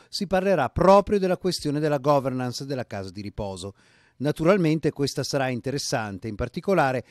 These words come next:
se si presenterà il presidente uscente Comunello, a cui, questi sono le voci, farebbe molto, molto piacere essere riconfermato.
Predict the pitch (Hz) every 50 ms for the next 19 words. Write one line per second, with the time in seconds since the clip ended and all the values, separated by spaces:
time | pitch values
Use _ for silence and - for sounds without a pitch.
0 | - _ _ - - - 185 - - 190 - 196 185 214 226 196 - 165 135 147
1 | 165 156 - 143 127 - - 185 165 156 147 139 - 170 170 - - 139 127 123
2 | - 151 - - 143 139 147 151 156 156 147 139 135 135 139 135 - - - _
3 | - - 123 - - 190 190 165 151 151 175 - _ _ _ _ - - 151 147
4 | 135 123 - - 113 101 - - - 120 113 113 107 107 101 98 98 98 101 131
5 | 139 147 147 139 - - - 139 - - - _ - - 196 185 170 151 151 143
6 | 135 143 156 196 220 208 190 170 139 - 139 120 123 160 190 175 135 - 131 -
7 | 190 190 - - - 120 95 87 87 - - 143 135 - - 135 123 120 110 107
8 | - 123 107 95 - 98 92 90 82 80 82 - 104 98